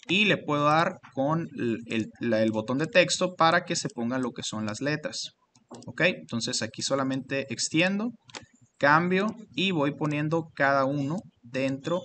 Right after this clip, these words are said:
de lo que yo en este caso voy requiriendo. Ok, puedo poner a lo mejor este aquí arriba,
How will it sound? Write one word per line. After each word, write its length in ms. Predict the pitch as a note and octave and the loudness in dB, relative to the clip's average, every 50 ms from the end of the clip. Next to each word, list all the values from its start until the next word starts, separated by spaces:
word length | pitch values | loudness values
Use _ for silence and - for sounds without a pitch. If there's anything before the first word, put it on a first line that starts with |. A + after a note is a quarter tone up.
| - | -6
de 300 | - B2+ C#3+ D3 D#3 D#3 | -6 -4 -2 -2 0 0
lo 100 | C#3+ C#3 | 0 -2
que 240 | C3+ - A2+ G#2+ G2+ | -4 -4 -4 -4 -2
yo 240 | G2 A2 B2 C#3 D3+ - | -2 -2 -2 -2 -4 -4
en 100 | - A2+ | -4 -4
este 220 | A2 G#2+ - - - | -4 -4 -6 -8 -6
caso 300 | - A2+ A2 - - A#2 | -6 -6 -6 -6 -6 -6
voy 300 | A2 G#2+ A2 A2+ A#2+ - - _ _ | -4 -4 -4 -4 -6 -8 -10 _ _
requiriendo. 840 | A2+ - - G2+ F#2+ - - - - F2 D#2 - - - - - | -12 -10 -10 -10 -12 -10 -12 -10 -8 -8 -8 -10 -12 -14 -14 -14
Ok, 120 | - - D#3+ E3 E3 D#3+ | -8 -4 -4 -2 -2 -4
puedo 200 | - C#3 B2+ - | -6 -8 -8 -6
poner 240 | - A2+ G#2+ G#2 A2 | -6 -4 -4 -2 -2
a 60 | B2 | -2
lo 80 | B2 A2 | -4 -4
mejor 260 | G2 - - A2+ A2+ | -6 -6 -6 -8 -8
este 200 | A2 - - - | -8 -8 -8 -10
aquí 180 | G2+ - - G2+ | -10 -6 -6 -6
arriba, 460 | F#2+ C3 E3 F3 F3 F3+ F3 F3+ F3+ | -2 -2 0 4 4 4 4 2 0